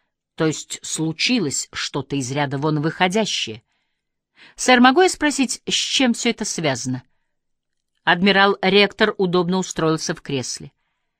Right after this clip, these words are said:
«Я уже слышал о досадной неприятности, случившейся в Коннектикуте», сказал он, уходя от ответа на вопрос Пейнтера. «Ребята из отдела новейших технологий с нетерпением ждут,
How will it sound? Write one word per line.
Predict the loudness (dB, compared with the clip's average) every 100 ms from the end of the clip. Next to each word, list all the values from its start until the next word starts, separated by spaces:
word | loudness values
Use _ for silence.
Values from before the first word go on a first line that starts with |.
| _ _ _ _ _
«Я | -4 0
уже | 2 2
слышал | 2 0 2 0
о | 2
досадной | 2 2 2 2 2
неприятности, | 0 0 0 0 0 -6 -6
случившейся | -6 -6 -4 -4 -4 -4 -4
в | -6
Коннектикуте», | 0 2 4 2 -2 -10 -8 -10 -10 -10 _ _ _ _
сказал | -8 0 2 6 4 4
он, | 0 0
уходя | -4 -2 -2 0 2 2 0
от | -8 -4
ответа | -6 -4 -6 -4
на | -6 -4
вопрос | -4 -6 -6 -8
Пейнтера. | -8 -8 -8 -12 -16 -16 _ _ _ _ _ _ _
«Ребята | 0 2 4 2 4
из | 0 4
отдела | 4 4 4
новейших | 6 4 2 0 -6
технологий | -6 -2 0 2 0 -2
с | -2
нетерпением | 0 -2 0 0 2 0
ждут, | 0 -2